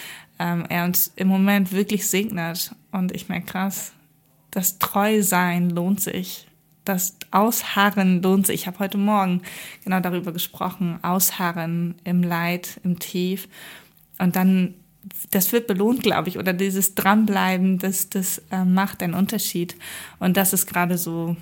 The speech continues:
für mich. Vielleicht ist es auch ein bisschen Ausharren, wieder so eine Wartezeit, so bis Gott sagt, jo, das ist es. Aber, ähm, ja, wir bauen gerade ein neues Büro, wir bauen gerade wirklich eine Räumlichkeit dafür, dass da, das einen Platz hat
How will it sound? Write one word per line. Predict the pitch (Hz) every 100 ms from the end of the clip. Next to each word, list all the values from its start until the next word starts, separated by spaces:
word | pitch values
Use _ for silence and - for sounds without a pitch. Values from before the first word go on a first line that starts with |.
| - - _ - -
für | - 185
mich. | 185 180 -
Vielleicht | 202 214
ist | 226
es | -
auch | 196
ein | 214
bisschen | 214 -
Ausharren, | 196 - 208 208 202
wieder | 196 196
so | 185
eine | 180 175
Wartezeit, | 185 190 208 214 202 202
so | 190 180 185 190 - - - - - _ _ -
bis | 190 -
Gott | 180
sagt, | 180 170 180 180
jo, | 175 175
das | 175 185 196
ist | 202 277 294
es. | 403 - - - - - -
Aber, | 190 196 196 185 180 170
ähm, | 180 175 175 170 175
ja, | 220 -
wir | 185
bauen | 185 196 185
gerade | 185
ein | 185
neues | 180 180 180
Büro, | 202 196 214 208
wir | 196 175
bauen | 180 180
gerade | 180 180 180 175 170
wirklich | 180 185 -
eine | 185 180
Räumlichkeit | 185 196 190 - 185 180
dafür, | 180 - 180
dass | 170 -
da, | 175 175 175 -
das | 185 -
einen | 180
Platz | 190 185 -
hat | 180 175